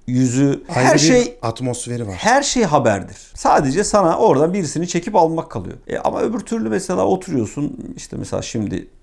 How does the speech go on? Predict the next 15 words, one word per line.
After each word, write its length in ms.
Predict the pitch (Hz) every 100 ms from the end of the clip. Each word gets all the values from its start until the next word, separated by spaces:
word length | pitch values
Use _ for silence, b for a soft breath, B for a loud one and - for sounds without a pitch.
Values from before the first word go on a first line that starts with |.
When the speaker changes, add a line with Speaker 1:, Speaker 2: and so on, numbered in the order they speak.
| -
Speaker 1:
yani 200 | 80 80
savaş 440 | - 110 110 - -
bölgesi 400 | 104 98 98 101
dışında 340 | - 104 95
kaldığın 400 | - 107 113 113
zaman 340 | 92 95 135 143 - -
ya 160 | - 151
düşünüyorsun 640 | 196 381 320 - 165 180
bir 60 | 233
sürü, 380 | 139 160 220 - 139 135 135 131 -
e, 40 | 131
zor, 360 | 135 139 143 131 110 - - - - -
sen 320 | - 170 196 214
zorluyorsun 540 | 170 123 110 - 95
yani, 240 | 92 92